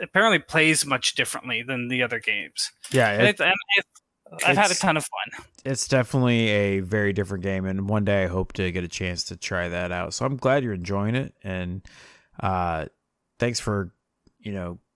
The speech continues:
Speaker 2: jumping into the deep end of the Soulsborne genre with us. Uh, Hop, what's going on with you, man? You've, uh, been doing some stuff lately.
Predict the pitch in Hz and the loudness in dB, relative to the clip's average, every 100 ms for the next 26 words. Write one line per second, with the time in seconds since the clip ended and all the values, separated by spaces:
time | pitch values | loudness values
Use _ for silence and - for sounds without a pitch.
0 | _ _ _ _ _ - 131 123 120 117 | _ _ _ _ _ -2 2 4 4 2
1 | 117 110 95 110 110 110 98 95 87 92 | -2 -2 -2 -2 2 2 2 0 -2 -2
2 | 87 - 107 104 95 90 95 95 90 90 | 0 2 2 0 -2 -2 0 0 -2 -4
3 | 87 87 90 95 90 80 80 85 87 82 | -4 -2 -2 -2 -4 -4 -4 -6 -8 -6
4 | 90 87 - - - - - - - 98 | -6 -4 -2 -4 -6 -20 -20 -6 0 0
5 | 95 87 123 156 - - - 151 - 180 | 0 2 4 4 2 -2 2 0 2 2
6 | 175 165 110 151 101 95 98 104 160 202 | 4 2 2 0 0 0 0 0 0 2
7 | 220 190 160 117 143 170 98 - 92 90 | 4 4 2 4 4 2 0 -2 -2 -4
8 | 92 90 76 82 | -4 -4 -4 -6